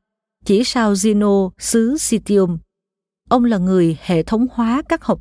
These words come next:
thuyết của chủ nghĩa khắc kỷ. Quay lại nội dung chính. Nhưng vẫn còn có rất nhiều điều chưa được biết đến. Các tác phẩm của các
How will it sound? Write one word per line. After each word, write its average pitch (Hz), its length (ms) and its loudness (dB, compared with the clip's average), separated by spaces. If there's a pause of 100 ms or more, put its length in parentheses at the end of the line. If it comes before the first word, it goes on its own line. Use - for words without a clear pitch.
thuyết 311 240 0 (200)
của 170 320 0
chủ 160 120 0
nghĩa 185 300 0
khắc - 240 -8 (120)
kỷ. 175 340 -2 (1200)
Quay 254 160 4
lại 170 440 -2
nội 160 320 2
dung 196 200 -2
chính. 220 300 0 (1500)
Nhưng 254 280 4
vẫn 202 320 0 (120)
còn 180 300 0
có 247 140 2
rất 370 180 0
nhiều 208 180 2
điều 170 400 0
chưa 233 120 0
được 185 180 -2
biết 233 240 -2
đến. 214 300 -2 (720)
Các 359 140 0
tác 370 120 0
phẩm 190 300 -2
của 180 180 0
các 302 200 -4